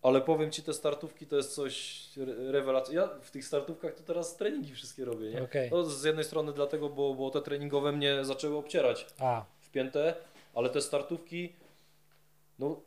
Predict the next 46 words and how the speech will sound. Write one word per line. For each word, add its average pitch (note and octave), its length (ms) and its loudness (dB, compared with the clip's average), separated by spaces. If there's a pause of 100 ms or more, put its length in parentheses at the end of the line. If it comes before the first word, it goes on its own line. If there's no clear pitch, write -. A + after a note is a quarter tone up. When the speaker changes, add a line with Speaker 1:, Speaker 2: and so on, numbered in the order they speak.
Speaker 1:
one D#3+ 240 6
ważą E3+ 280 4
tyle, F3 220 0
co E3 140 -2
japonek, B2 500 0
naprawdę, B2+ 420 0
one C#3 140 -2
są, E3+ 220 -4
no, F3+ 140 -4
nie G#3 160 0
czujesz G#3+ 240 0
tego F3 220 4
w D3+ 60 4
ręce, G3 360 2 (460)
a A#2+ 80 0
to D#3 120 0
ma, D#3+ 260 2
one D3 180 -2
są D#3 160 -6
tak F3 160 0
mięciutkie E3+ 460 -4
i - 20 2
mają D3+ 180 -2
taką E3 380 -4
zarazem D3+ 380 0
amortyzację, D3+ 680 -2
że B3 120 -2
idzie A#3 260 -8
z, G#3+ 200 -16 (160)
no, A#3 160 -14
maratony B3 580 2
mógłbyś A#2+ 300 -10
w A#2+ 60 -14
nich A#2+ 140 -12
biegać, A#2 300 0
nie? C3+ 80 -2
Speaker 2:
Okej, A#2 200 -4 (220)
okej, A2+ 260 -8
Speaker 1:
No, G2+ 60 -8
na G#2+ 60 -12
Speaker 2:
okej, A2 120 -10
Speaker 1:
treningu, G#2+ 380 -8
Speaker 2:
okej. A2 100 -8
Speaker 1:
także A2+ 400 0 (800)
rewelacja B2 640 4
i, A#2+ 60 -2